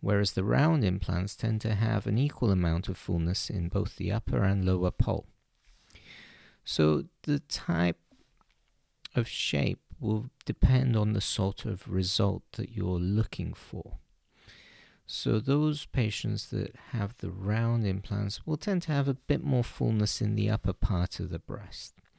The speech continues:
whereas those that go for a teardrop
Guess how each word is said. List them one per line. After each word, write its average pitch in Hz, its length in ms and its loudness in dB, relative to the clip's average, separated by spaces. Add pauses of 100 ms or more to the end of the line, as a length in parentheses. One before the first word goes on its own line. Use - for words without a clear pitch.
(600)
whereas 113 260 0
those 139 340 4
that 107 200 -4
go 107 180 0
for 107 240 -4
a 98 60 0
teardrop 117 680 -2